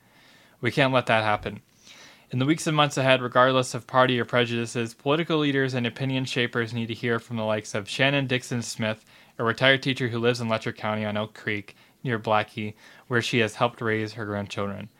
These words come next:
In the midst of last week's horror, Shannon took the time to post the following on Facebook. "Today, my granddaughter Ellie celebrates a momentous birthday, twenty-one, a legal adult.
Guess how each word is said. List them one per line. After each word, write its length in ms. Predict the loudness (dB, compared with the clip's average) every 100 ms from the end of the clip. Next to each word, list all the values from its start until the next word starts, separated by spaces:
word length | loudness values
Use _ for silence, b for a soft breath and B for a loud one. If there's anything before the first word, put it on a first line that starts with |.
| b b b
In 80 | -4
the 80 | 0
midst 180 | 0 0
of 120 | 2
last 260 | 2 2
week's 200 | -4 -4
horror, 280 | -2 0 -2
Shannon 320 | -2 -2 -2
took 140 | -4 -8
the 80 | -6
time 240 | -4 -4
to 60 | -4
post 260 | -6 -6
the 60 | -4
following 420 | 0 2 0 -2
on 120 | -4
Facebook. 460 | -6 -8 -8 -12 -12 -18 _ _ b b b b b b b b b b b b b 0
"Today, 220 | 4 6
my 160 | 6
granddaughter 580 | 6 4 4 6 4 4
Ellie 580 | 0 0 0 0 -2 -4
celebrates 720 | -4 0 0 0 -2 -2 -8 -12
a 160 | -8 -6
momentous 500 | -2 0 0 -2 -4
birthday, 480 | -2 -2 0 -2 -2
twenty-one, 680 | -2 0 2 2 -2 -6 -12 -6
a 80 |
legal 300 | -4 -2 0
adult. 400 | 0 -2 -4 -12